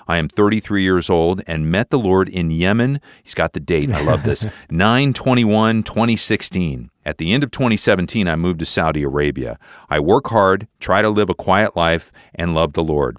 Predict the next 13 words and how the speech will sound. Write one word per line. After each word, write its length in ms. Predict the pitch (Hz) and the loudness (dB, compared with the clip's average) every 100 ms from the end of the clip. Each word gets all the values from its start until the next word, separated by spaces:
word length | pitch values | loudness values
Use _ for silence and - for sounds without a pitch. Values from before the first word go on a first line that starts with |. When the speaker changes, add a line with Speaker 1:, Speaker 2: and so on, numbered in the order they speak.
| _ | _
Speaker 1:
I'm 160 | 85 80 | -6 -4
grateful 420 | 87 98 117 131 | 0 0 0 -2
for 160 | - 117 | 0 0
your 140 | 107 | 0
programs 640 | - 92 78 80 78 78 - | 0 0 0 -2 -2 -6 -6
that 200 | 78 - | -6 -6
feed 540 | - 104 95 98 90 - | -10 -6 -4 -4 -6 -12
my 480 | 82 78 80 80 80 | -8 -4 -4 -4 -6
Speaker 2:
<laughs> 40 | - | -8
Speaker 1:
soul. 420 | - - 76 64 57 - - - _ - - - 180 | -2 0 0 -4 -8 -16 -20 -20 _ -20 -20 -18 -18
Speaker 2:
Steve, 420 | - - 170 147 | -8 2 4 6
I 140 | 156 | 6
often 600 | 160 175 214 185 160 151 | 6 4 2 2 0 -6